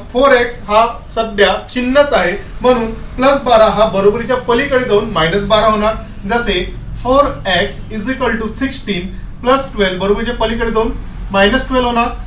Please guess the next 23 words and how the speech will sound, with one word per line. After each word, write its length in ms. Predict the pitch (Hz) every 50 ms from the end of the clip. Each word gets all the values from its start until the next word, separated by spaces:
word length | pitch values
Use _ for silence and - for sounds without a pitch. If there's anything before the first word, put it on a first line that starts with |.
| - -
आता 240 | 220 247 240 247 247 240 -
पुन्हा 240 | 247 240 254 269 269
सोडवताना 540 | 254 254 247 254 254 247 233 226 214 220 - - - -
फोर 480 | 247 262 285 277 - - - - 208
एक्स 220 | 196 202 202 202 - - - -
इज 160 | 240 214 247
इक्वल 260 | 269 269 262 247 233 226 196 185
टू 120 | 165 165 175 185 - - - - - -
सिक्स्टीन 380 | 247 233 226 - 277 277 277 277
मायनस 400 | 254 240 233 226 226 240 - - -
ट्वेल्व 1400 | - 254 226 190 185 202 - - - - - - - - - - - - - - - - - - - - - -
इज 100 | 214 -
इक्वल 220 | 226 233 240 233 233
टू 60 | 277 285 294 - - - -
फोर. 200 | 208 196 156 139 - - - -
म्हणजे 220 | - 240 247 247 262
आता 260 | 233 202 190 233 247
बघा, 280 | 247 254 233 196 180 - - - -
फोर 320 | 233 254 277 277 269 - 196
एक्स 320 | 220 226 226 - - 220
इज 80 | 196 233
इक्वल 220 | 226 220 214 208
टू 120 | 208 233